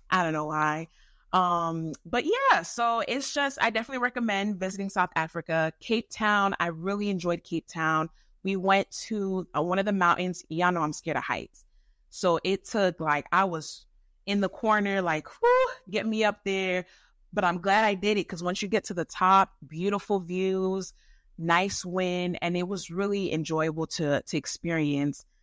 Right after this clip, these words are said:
And then having to come back down again, I'm, you know, in the corner, just like, "All right, get me down. I'm ready to go."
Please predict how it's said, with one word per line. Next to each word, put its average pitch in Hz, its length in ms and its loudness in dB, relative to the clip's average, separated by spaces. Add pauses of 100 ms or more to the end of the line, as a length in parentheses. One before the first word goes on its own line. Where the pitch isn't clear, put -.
(280)
And 160 120 -2
then 156 80 0
having 160 240 0
to 160 80 0
come 175 180 0
back 151 200 0
down 156 380 0
again, 147 280 -2
I'm, 143 120 0 (280)
you 165 100 0
know, 131 320 0
in 165 140 0
the 156 60 0
corner, 165 420 -2
just 135 200 -8
like, 131 200 -4
"All 131 80 -2
right, 131 160 -2
get 147 140 -2
me 147 100 -2
down. 139 260 0
I'm 139 100 0
ready 135 160 -2
to 135 60 -6
go." 131 340 -4